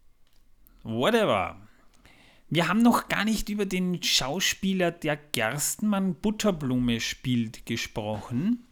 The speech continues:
Und dem sollten wir vielleicht auch Tribut zollen, denn, äh, ist ja doch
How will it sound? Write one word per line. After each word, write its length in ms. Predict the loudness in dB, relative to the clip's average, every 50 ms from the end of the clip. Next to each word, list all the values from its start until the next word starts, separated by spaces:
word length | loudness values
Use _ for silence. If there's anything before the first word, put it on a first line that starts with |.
| -20 -20 -10 -8
Und 160 | -6 -2 0
dem 80 | 0
sollten 400 | 0 2 2 0 0 0 -2 -2
wir 80 | -2 0
vielleicht 320 | -2 -2 -2 -2 -2 -2
auch 160 | -4 -6 -4 -6
Tribut 460 | -8 -6 -6 -6 -4 -4 -6 -6 -6 -10 -8
zollen, 600 | -6 -2 0 0 2 2 2 2 2 0 -2 2
denn, 480 | 2 2 4 4 2 0 2 0 0 -2
äh, 580 | -4 -2 0 2 4 4 4 4 2 0 -2 -6 -12 -20 _ -12 -6
ist 180 | -2 0 2
ja 80 | 2 0
doch 400 | 2 4 2 2 2 0 -8